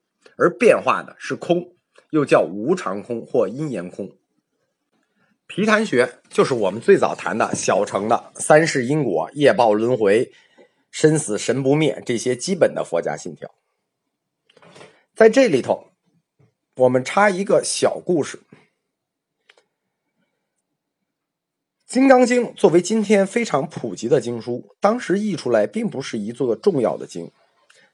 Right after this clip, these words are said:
但是在智藏和尚为梁武帝受菩萨戒的时候，曾经为梁武帝和皇太子讲涅盘。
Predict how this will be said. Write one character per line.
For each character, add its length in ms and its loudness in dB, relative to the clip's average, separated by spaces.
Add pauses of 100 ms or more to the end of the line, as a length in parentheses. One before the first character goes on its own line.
(100)
但 180 8
是 300 0 (560)
在 420 4 (300)
智 300 -4
藏 260 2
和 280 -2
尚 320 -2
为 100 2
梁 320 0
武 140 -4
帝 280 -8
受 220 4
菩 300 -4
萨 120 2
戒 220 2
的 80 -8
时 180 -10
候， 200 -10 (120)
曾 220 -6
经 180 0
为 120 2
梁 260 0
武 160 -4
帝 140 -6
和 120 -4
皇 240 -2
太 160 -6
子 160 -12
讲 380 -8
涅 160 -2
盘。 320 -12